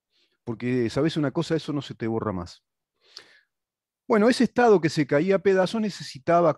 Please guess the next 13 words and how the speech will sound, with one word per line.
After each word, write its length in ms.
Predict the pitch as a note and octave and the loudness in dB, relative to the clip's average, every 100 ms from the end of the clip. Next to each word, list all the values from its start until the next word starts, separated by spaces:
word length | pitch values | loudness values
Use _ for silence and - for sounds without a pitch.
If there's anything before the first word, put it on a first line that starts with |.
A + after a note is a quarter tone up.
| - | -4
cosas 280 | - D3 C#3+ | -8 -6 -6
por 160 | B2+ | -6
el 100 | A2+ | -6
estilo. 480 | G2+ - C3 G#2 E2+ _ _ _ _ _ _ | -8 -4 -4 -4 -8 _ _ _ _ _ _
Y 100 | - | -8
vino 380 | C#3+ F3+ E3 C#3+ | -2 0 2 2
este, 760 | C#3+ - C#3+ B2+ A2+ F#2+ F#2 A#2 | 0 -2 -2 -2 -4 -6 -8 -12
este 180 | - | -8
tipo 320 | B2+ C#3 B2+ D3+ | -6 -6 0 0
de 60 | |
empresas 480 | D#3 D3+ C#3 D#3+ - | 2 0 -2 -4 -4
a 40 | |
instalarse 640 | B2+ - C#3+ B2 - C3+ | -6 -2 0 0 -2 -8